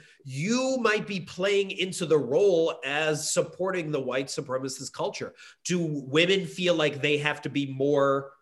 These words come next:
masculine? Do they have to be more like,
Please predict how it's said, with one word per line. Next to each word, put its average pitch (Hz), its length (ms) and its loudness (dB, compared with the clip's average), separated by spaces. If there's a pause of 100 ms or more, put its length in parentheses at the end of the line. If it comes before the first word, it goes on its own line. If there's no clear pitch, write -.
(340)
masculine? 196 960 2 (180)
Do 165 80 0
they 147 160 6
have 160 160 0
to 165 80 -6
be 147 140 0
more 151 340 6
like, 123 260 0